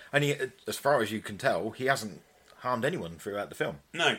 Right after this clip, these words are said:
Speaker 1: You're like, "I haven't seen him do anything, and now I know this other character's been responsible. This is the person who's been going around doing everything."
Speaker 2: I think there's a point where the closest he comes to, like, losing it and hurting somebody towards the start of the film is when Meg Tilly's character's being sort of harassed by that
Speaker 1: Oh, in the
Speaker 2: dude
Speaker 1: diner,
Speaker 2: in,
Speaker 1: and he's
Speaker 2: in
Speaker 1: got,
Speaker 2: the diner.
Speaker 1: there's a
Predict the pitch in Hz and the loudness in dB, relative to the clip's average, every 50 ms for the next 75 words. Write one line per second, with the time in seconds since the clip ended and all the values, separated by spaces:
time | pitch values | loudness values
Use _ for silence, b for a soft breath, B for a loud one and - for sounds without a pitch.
0 | - - 117 104 98 101 - - 90 - - 143 143 117 - - - 131 135 117 | -2 -6 -4 -2 -2 -4 -4 -4 -4 -2 -2 -2 -4 -4 -4 0 0 0 0 -2
1 | 92 90 95 107 113 120 110 - 87 87 101 101 101 110 110 107 101 101 107 107 | -6 -4 -4 -4 -4 -4 -6 -8 -8 -8 -8 -6 -4 -2 0 0 0 0 -2 -2
2 | 98 92 - - 110 104 - - 123 131 131 - 98 98 - - 107 95 92 92 | -2 -4 -6 -6 -6 -6 -2 -2 -2 -2 -2 -4 -8 -14 -8 -8 -8 -8 -8 -14
3 | - - - 117 - - - - 58 73 - B B B B B B B B - | -10 -4 -4 -4 -4 -6 -12 -14 -14 -14 -14 B B B B B B B B -2
4 | 107 110 - - 87 85 - - 110 117 117 - - 87 85 85 - 101 101 98 | -2 -2 -2 -6 -8 -8 -4 -2 0 0 0 -2 -4 -10 -12 -12 -12 -10 -6 -6
5 | 98 92 92 95 98 98 95 90 113 156 143 92 82 78 76 - - 71 73 _ | -6 -6 -4 -4 -4 -4 -2 -2 -2 -2 -2 -4 -6 -8 -10 -14 -14 -16 -18 _
6 | - - 131 196 170 143 143 143 - 131 120 117 131 127 - - - - 160 170 | -14 -8 -8 -6 -6 -6 -8 -6 -6 -8 -6 -4 -4 -6 -6 -6 -8 -6 -6 -6
7 | 139 - - - - 131 113 - 139 123 123 117 - 120 113 123 - 110 123 131 | -6 -6 -8 -10 -10 -10 -8 -6 -6 -6 -6 -8 -8 -6 -6 -6 -6 -6 -6 -6
8 | 120 104 107 113 95 92 87 123 143 120 101 - - 101 92 92 90 98 98 92 | -4 -4 -6 -6 -6 -4 -2 -2 -2 -2 -2 -6 -8 -6 -6 -6 -6 -8 -12 -14
9 | - - 104 117 113 - - - - 135 127 123 104 104 98 - - 92 92 95 | -16 -16 -12 -10 -6 -6 -4 -4 -2 -2 -2 -2 -2 -6 -12 -10 -8 -10 -10 -10
10 | 101 104 117 123 113 107 107 98 - B B B B - 117 123 120 113 - - | -12 -8 -2 0 0 0 -2 -6 -10 B B B B -10 -8 -8 -8 -8 -6 -6
11 | 143 123 117 113 - - 113 104 98 85 90 92 92 - 117 107 104 101 - - | -4 -4 -4 -4 -4 -4 -6 -6 -6 -6 -10 -14 -12 -6 -4 -4 -4 -4 -6 -10
12 | 101 104 - 101 104 120 123 117 - - - 101 101 104 113 123 117 110 113 113 | -10 -12 -12 -8 -4 -2 -2 -2 -2 -4 -8 -8 -6 -4 0 0 0 2 2 4
13 | 113 120 107 107 107 104 98 95 95 95 95 117 113 113 104 135 135 135 120 104 | 6 6 6 6 6 4 0 -2 -2 -4 -2 0 0 2 2 2 2 2 2 0
14 | 92 - - - - 107 95 107 92 | -2 -6 -8 -6 -6 -4 -4 -4 -6